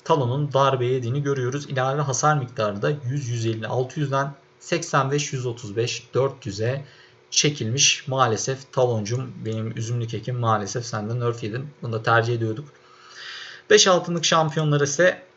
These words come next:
Yone ve Lee Sin. Yone bu noktada çok güzel bir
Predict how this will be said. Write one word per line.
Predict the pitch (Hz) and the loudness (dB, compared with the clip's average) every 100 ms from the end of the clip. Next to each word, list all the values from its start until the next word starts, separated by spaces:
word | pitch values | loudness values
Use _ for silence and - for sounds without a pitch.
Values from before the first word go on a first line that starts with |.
| - | -8
Yone | 131 151 175 170 160 | 0 2 2 0 -2
ve | 139 135 | -2 0
Lee | 151 | 0
Sin. | 147 160 165 - | 0 -4 -8 -2
Yone | 139 151 | 0 2
bu | 147 | 2
noktada | 147 147 147 147 | 0 0 0 2
çok | 160 - | 0 0
güzel | 139 147 | 4 6
bir | 143 | 4